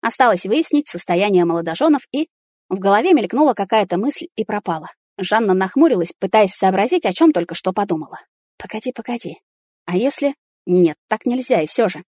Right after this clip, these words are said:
Надо попробовать с молодожёнами. Точно. Они были заказчиками, а значит, с ними я и буду вести диалог», решила Жанна, но тут же засомневалась. У молодой семьи горе, они потеряли ребёнка,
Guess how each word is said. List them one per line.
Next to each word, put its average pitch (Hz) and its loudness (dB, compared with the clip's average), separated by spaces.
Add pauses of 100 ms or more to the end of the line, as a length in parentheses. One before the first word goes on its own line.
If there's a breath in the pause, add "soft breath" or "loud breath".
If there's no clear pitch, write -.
(300)
Надо 180 -2
попробовать 185 -4
с - -8
молодожёнами. 180 -2 (360)
Точно. 180 -4 (200)
Они 240 0
были 180 0
заказчиками, 190 0
а 185 0
значит, 202 -4
с - -10
ними 254 -2
я 175 -2
и - -4
буду 175 -6
вести 170 -8
диалог», 160 -6 (180)
решила 196 0
Жанна, 330 4
но 285 0
тут 190 -2
же 185 -6
засомневалась. 180 -2 (420)
У 180 -2
молодой 190 2
семьи 180 0
горе, 185 0 (140)
они 226 -2
потеряли 180 0
ребёнка, 185 -2